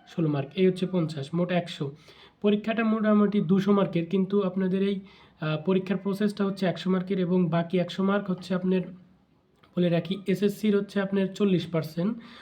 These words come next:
আর এইচএসসির রেজাল্টের আপনার হচ্ছে ষাট পার্সেন্ট। তো যাদের এসএসসিতে জিপিএ ছিল তারা ফাইভ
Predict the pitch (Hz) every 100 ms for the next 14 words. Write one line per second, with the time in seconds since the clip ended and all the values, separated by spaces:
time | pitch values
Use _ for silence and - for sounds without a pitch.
0 | - - 156 156 - 196 196 196 - 202
1 | 180 180 175 185 175 180 170 165 214 208
2 | 151 - 151 147 139 139 - - - _
3 | 185 170 185 196 202 196 - 196 185 185
4 | 202 196 175 175 175 185 175 170 165 170
5 | 170 170 165 170